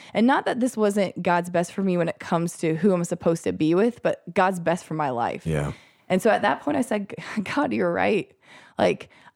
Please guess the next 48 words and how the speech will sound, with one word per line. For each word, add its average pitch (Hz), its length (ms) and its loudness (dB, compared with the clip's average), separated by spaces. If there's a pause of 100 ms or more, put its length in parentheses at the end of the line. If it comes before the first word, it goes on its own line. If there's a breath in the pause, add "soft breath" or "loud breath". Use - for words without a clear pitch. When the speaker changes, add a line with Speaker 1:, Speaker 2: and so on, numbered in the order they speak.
Speaker 1:
I 208 180 2
need 190 440 2
a 196 120 0
different 185 360 0
life 165 200 0
for - 100 -6
Natalia." 180 640 2
Speaker 2:
Mm. - 40 -20 (260)
Speaker 1:
I 185 60 4
don't 190 220 0
need 185 180 0
her 185 240 2
to 175 60 0
be 175 100 -2
going, 170 480 0 (100)
um, 160 280 0
in 175 240 0
the 170 80 2
dating 180 340 2
scene 147 380 -2
with 170 160 0
different 185 340 0
boyfriends 175 480 0
coming 170 300 -2
in - 160 -4
and 160 120 -2
out. 151 200 0
I 185 80 4
don't 202 160 2
need 175 200 0
her 170 220 0
to 165 80 -2
see 170 240 -6
that 160 240 -2
that's 160 220 -2
okay 107 480 -2
and, 170 120 -2
Speaker 2:
Yeah. 170 160 2
Speaker 1:
and 180 200 2
to 180 80 2
be 175 200 2
a 240 60 4
statistic 160 560 -4
as 165 160 -4
well. 175 340 0
And 180 140 -2
so, 170 320 0 (440 loud breath)
um, 180 440 0